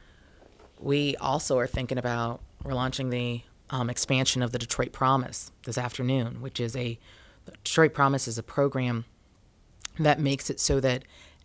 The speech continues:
every kid who graduates, lives in the city of Detroit, graduates from a Detroit high school, gets community college for free, but then also an expansion of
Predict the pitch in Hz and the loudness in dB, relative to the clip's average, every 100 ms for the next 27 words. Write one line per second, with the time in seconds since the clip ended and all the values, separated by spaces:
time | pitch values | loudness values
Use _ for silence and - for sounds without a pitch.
0 | - 139 139 143 139 135 - - - 139 | 0 2 4 2 2 0 -6 -14 0 0
1 | 120 131 127 123 123 127 123 120 117 - | 2 0 2 2 4 2 2 2 -2 -4
2 | 131 139 151 135 135 127 - 127 123 123 | 0 2 2 2 0 0 2 0 2 0
3 | 127 131 - 127 117 - 127 120 131 - | 2 0 0 -2 -2 0 -2 0 -4 -6
4 | - - - - - - - - 139 127 | -8 -12 -12 -20 -20 -20 -20 2 4 4
5 | - - - _ - - - - 147 139 | 2 -2 -4 _ -20 -20 -20 -8 -2 0
6 | 139 131 135 127 127 - 127 - 123 160 | 0 0 0 0 0 -2 -6 -4 -6 -6
7 | - - - - - - 139 139 135 139 | -10 -20 -20 -20 -18 -4 0 0 0 0
8 | 147 147 131 120 - 135 131 - 127 | 2 0 0 -2 -4 -2 -2 -2 -2